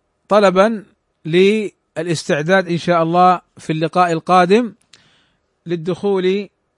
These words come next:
في الدرر البهية من كلام الشوكاني رحمه الله تعالى.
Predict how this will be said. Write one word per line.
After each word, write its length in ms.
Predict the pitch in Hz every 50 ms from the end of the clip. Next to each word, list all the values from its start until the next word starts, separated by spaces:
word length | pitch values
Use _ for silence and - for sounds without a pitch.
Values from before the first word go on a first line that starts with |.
| _ _ _ _ _ _ _ _ _ _ _ _ _
في 140 | - - 175
الدرر 560 | 170 156 160 190 190 185 180 180 175 156 - _ _ _ -
البهية 720 | 156 151 147 156 156 156 185 190 185 185 190 190 202 175 _ _ _ _ _ _ _ _ _ _ _ _ _ _ -
من 160 | - 170 180 170
كلام 680 | - 180 175 180 185 185 180 180 180 180 185 185 165 _ _ _ _ _ _ _ _ _ _ _ _ _ _ _ _ _ _ _ _ _ _ - -
الشوكاني 600 | 147 - - 180 175 156 - 196 185 185 180 170
رحمه 360 | 165 151 - 175 165 160 151
الله 240 | 147 143 143 139 135
تعالى. 440 | - - 127 123 123 107 95 85